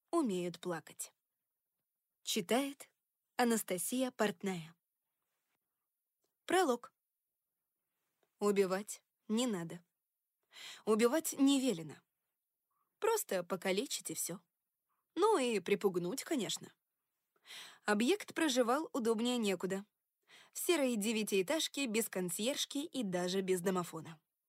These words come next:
И возвращался он каждый день домой примерно в одно и то же время —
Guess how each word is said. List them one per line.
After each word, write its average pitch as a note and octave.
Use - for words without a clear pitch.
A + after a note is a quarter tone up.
И G#3
возвращался G3
он C#4
каждый G#3
день G3
домой F#3
примерно C#4+
в -
одно G#3+
и D4+
то A3
же A#3
время — G#3